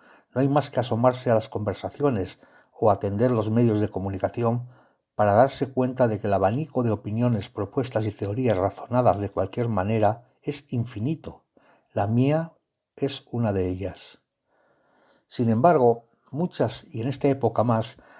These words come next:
a causa del eco que producen, entrarían en el ámbito de las teorías conspirativas, que han convertido el mundo en un gallinero sin pies ni cabeza.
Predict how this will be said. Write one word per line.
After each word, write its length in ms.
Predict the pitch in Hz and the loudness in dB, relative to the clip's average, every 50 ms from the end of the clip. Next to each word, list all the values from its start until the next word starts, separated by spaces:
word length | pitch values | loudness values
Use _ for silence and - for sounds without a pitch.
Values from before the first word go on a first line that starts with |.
| - _ | -20 _
a 140 | - - - | -16 -6 2
causa 320 | - 156 160 160 - 160 | 4 4 4 4 4 4
del 140 | 135 131 139 | 4 4 4
eco 240 | 139 143 - 120 - | 0 0 -6 -8 -8
que 100 | - 107 | -8 -6
producen, 640 | - 98 101 107 120 123 123 - 123 110 110 117 120 - - _ _ _ _ _ | -4 -4 -2 0 -2 -2 0 -2 -2 -2 -2 -6 -8 -12 -18 _ _ _ _ _
entrarían 560 | - 127 123 113 - 120 113 120 143 - 160 160 | -6 -4 -4 0 2 2 4 6 6 4 4 4
en 120 | 147 127 | 2 4
el 100 | 120 117 | 6 6
ámbito 380 | 131 139 139 135 131 - 147 143 | 6 6 4 -2 0 2 2 2
de 60 | 127 | 4
las 200 | 110 - - - | 2 0 -4 -6
teorías 460 | - 107 101 98 117 131 127 120 - | -4 -4 -2 -2 -2 -2 -2 -4 -6
conspirativas, 1000 | - 117 113 104 - - 107 98 98 - - 160 160 123 92 78 - - - _ _ _ _ _ _ _ _ - | -8 -8 -8 -8 -8 -8 -6 -6 -6 -4 -2 -2 -2 -2 -2 -4 -8 -12 -20 _ _ _ _ _ _ _ _ -4
que 100 | - - | -2 -2
han 100 | 135 - | 0 0
convertido 640 | - 135 127 123 117 - - - 139 120 117 110 | 0 2 4 2 2 2 0 -4 -2 0 2 2
el 100 | 104 104 | 2 2
mundo 580 | 104 123 151 160 156 151 127 123 143 143 - - - - - _ _ - | 0 0 0 0 0 2 2 2 2 0 -4 -12 -20 -20 -20 _ _ -10
en 160 | - 117 135 | -6 -4 -2
un 140 | 160 165 147 | -2 0 2
gallinero 480 | 143 143 123 123 120 135 147 143 147 | 2 2 2 2 2 2 4 4 2
sin 300 | 139 - - 127 117 - | 0 0 -4 -4 -4 -4
pies 280 | - 151 151 147 147 - | -2 0 0 0 0 0
ni 120 | 131 120 | -2 -2
cabeza. 580 | 123 107 104 110 117 117 - - - - - | -2 0 0 0 -2 -2 -4 -10 -18 -20 -20